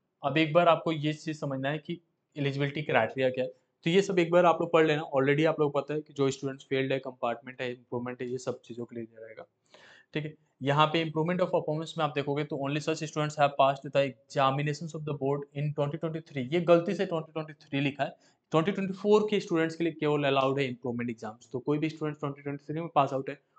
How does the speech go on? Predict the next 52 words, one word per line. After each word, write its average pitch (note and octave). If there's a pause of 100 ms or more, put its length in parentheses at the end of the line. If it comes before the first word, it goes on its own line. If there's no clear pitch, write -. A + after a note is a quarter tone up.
और C3+
आप C3+
सोचोगे C#3+
इंप्रूवमेंट C#3
के D3
फॉर्म C3+
खुलेंगे B2+
आपके B2+
लिए, G#3 (340)
तो D#3
वो F3
होने D3+
वाला C#3+
नहीं A2
है, A2
ठीक D3
है। C#3 (460)
And C#3+
इसी D#3
बेसिस E3
पे D#3
यहाँ C3+
पे C3
ट्वेंटी C#3
ट्वेंटी C3+
फ़ोर C#3+
मेंशन A#2
है। A#2 (280)
सिमिलर E3
वे E3+
में E3
अगर D#3
आपका D3+
सप्लीमेंट्री F3
एग्जाम D#3
दिया D3
था D3+
और C#3+
सप्लीमेंट्री C#3+ (280)
लग C#3
गया C#3+
है C#3
वापस C3+
से, E3
तो D3
कंपार्टमेंट C3+
में C3
आप B2+
अप्लाई A#2+
कर A#2
सकते B2
हो। F3+